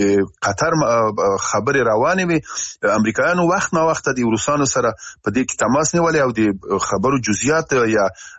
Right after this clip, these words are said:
هغه په آخر کې چې کوم د دوی سره پروت-، پروتوکول شوی دی، اګریمنټ، د دوی په مورد کې دوی ته معلومات ورکړي چې په دې کې خبره دا ده چې دغه سیمه به امن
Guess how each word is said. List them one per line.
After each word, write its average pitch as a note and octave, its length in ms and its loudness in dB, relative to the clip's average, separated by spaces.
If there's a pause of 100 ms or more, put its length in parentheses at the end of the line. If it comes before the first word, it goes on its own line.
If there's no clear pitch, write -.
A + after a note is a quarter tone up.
هغه F#2 400 0
په G2 140 0
آخر - 180 -2
کې A2+ 160 -4
چې A#2+ 160 -2
کوم A#2+ 140 2 (320)
د F#2+ 100 -2
دوی A#2 220 2
سره G2+ 200 -2 (100)
پروت-، G2 220 -2 (220)
پروتوکول G2 640 -2
شوی C3 320 0
دی، A2+ 160 0 (220)
اګریمنټ، G2+ 680 0 (640)
د - 20 -2 (140)
دوی - 240 0
په C#3+ 140 -6
مورد B2 260 -2
کې C#3 140 -8
دوی D3+ 100 0
ته C#3 160 -2
معلومات C#3+ 440 -2
ورکړي C#3 360 -2
چې - 80 -4
په - 120 -6
دې D#3+ 120 -2
کې D3 100 -2 (560)
خبره E3+ 260 0
دا D#3+ 120 0
ده D3+ 100 0
چې D3 100 -4 (200)
دغه B2+ 100 -2
سیمه E3+ 340 0
به C#3 120 -2 (220)
امن F#3+ 200 0